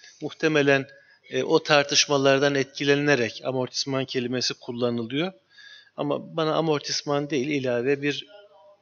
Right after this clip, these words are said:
öyle mi yazıyor? E, yani bana çok amortismanla ilgili bir şey değil. Bu beyan bir indirim müessesesi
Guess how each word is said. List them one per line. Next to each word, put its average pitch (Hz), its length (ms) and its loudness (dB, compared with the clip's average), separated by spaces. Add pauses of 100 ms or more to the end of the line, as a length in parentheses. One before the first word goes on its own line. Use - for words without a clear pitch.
(1080)
öyle 185 220 4
mi 196 100 0
yazıyor? 117 420 -2 (840)
E, 147 240 -6 (800)
yani 180 260 0
bana 196 240 2
çok - 360 -6
amortismanla 180 760 -2
ilgili 170 380 -2
bir 160 40 -6
şey 165 340 -2
değil. 190 460 -2
Bu 160 220 -8
beyan 175 420 0
bir 202 80 -4
indirim 180 580 2
müessesesi 143 840 -4